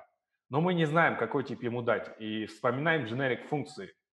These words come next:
Пытаемся также реализовать протокол. Объявили generic тип точно так же, как и в функциях. И радуемся жизни, что у нас все получилось.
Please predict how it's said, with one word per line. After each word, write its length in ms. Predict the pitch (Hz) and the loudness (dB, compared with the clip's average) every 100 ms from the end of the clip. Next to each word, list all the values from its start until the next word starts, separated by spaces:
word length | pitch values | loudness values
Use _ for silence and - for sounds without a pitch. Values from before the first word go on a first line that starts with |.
| _ | _
Пытаемся 420 | 120 151 160 - | 0 4 4 0
также 320 | - 131 117 | 0 0 0
реализовать 520 | 117 - 104 113 139 - | -2 -2 -4 -2 -4 -4
протокол. 580 | 110 113 107 92 - _ _ _ _ _ _ _ _ _ _ _ _ _ - | -8 -6 -6 -6 -10 _ _ _ _ _ _ _ _ _ _ _ _ _ -8
Объявили 460 | 107 135 160 196 113 113 - _ - | -4 0 0 -2 -4 -8 -14 _ -6
generic 340 | 123 139 120 | 0 0 0
тип 400 | - 151 - - | -2 -4 -4 -2
точно 240 | 156 151 131 | 0 0 2
так 220 | 147 147 | 4 4
же, 100 | 127 | 0
как 240 | 131 - | 0 -2
и 40 | 120 | -4
в 100 | - | -4
функциях. 500 | 127 113 98 - - _ | -6 -4 -6 -8 -16 _
И 180 | 110 110 | -6 0
радуемся 540 | 117 165 160 110 117 | 4 4 2 -2 -2
жизни, 340 | 110 143 139 107 | -2 -4 -4 -8
что 300 | - 110 107 | -4 -4 -2
у 40 | |
нас 220 | 117 127 | -4 -6
все 140 | - 120 | -6 -4
получилось. 760 | 117 117 117 123 92 - - | -2 -4 -4 -4 -4 -10 -20